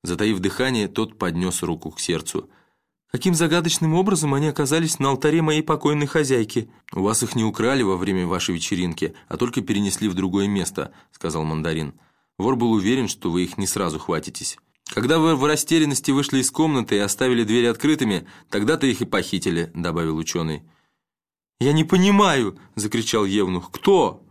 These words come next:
Мандарин приложил палец к губам и махнул рукой в сторону комнаты госпожи Лим.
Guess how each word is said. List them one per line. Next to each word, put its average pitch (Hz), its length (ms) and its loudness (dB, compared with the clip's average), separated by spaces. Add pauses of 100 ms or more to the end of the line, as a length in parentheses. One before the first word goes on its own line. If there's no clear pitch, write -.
(140)
Мандарин 110 500 0
приложил 104 540 0
палец 90 340 -2
к 85 60 -10
губам 117 420 0 (260)
и - 60 -2
махнул 107 420 -2
рукой 92 260 0
в 90 60 -8
сторону 85 360 -2
комнаты 85 440 -2
госпожи 80 440 -2
Лим. 78 300 -2